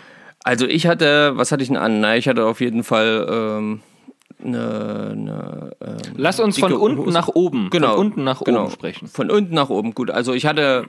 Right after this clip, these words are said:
Speaker 1: ein paar, ähm, wasserdichte Schuhe, also so richtige Stiefel an, Wanderstiefel
Speaker 2: Mhm.
Speaker 1: sind das. Ähm, und die sind aber eben auch wirklich fürs Wandern im Schnee und, und, und alles geeignet, also ordentlich Profil drauf,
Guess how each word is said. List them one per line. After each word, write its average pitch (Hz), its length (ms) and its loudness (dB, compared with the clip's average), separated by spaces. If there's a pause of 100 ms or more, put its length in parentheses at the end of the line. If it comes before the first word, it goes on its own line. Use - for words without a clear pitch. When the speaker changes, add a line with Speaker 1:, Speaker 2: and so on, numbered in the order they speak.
Speaker 1:
ein 123 240 0
paar, 110 520 0 (560)
ähm, 104 520 -2
wasserdichte 143 880 0
Schuhe, 220 640 0
also 120 200 -2
so 120 120 -4
richtige 117 540 -2
Stiefel 226 600 -2 (680)
an, 220 340 0 (100)
Wanderstiefel 185 640 2
Speaker 2:
Mhm. 180 40 -4
Speaker 1:
sind 180 160 -6
das. 180 240 0 (420)
Ähm, 139 680 2 (460)
und 123 360 2
die 117 60 0
sind 135 160 2
aber 127 160 2
eben 117 200 2
auch 113 180 -2
wirklich 117 300 -2
fürs 113 200 -4
Wandern 117 320 2
im 113 120 0
Schnee 123 440 0
und, 117 400 -2
und, 117 440 -4
und 113 460 -10
alles 113 220 -6
geeignet, 139 560 0
also 120 200 -2
ordentlich 117 380 -2
Profil 165 480 0
drauf, 143 560 2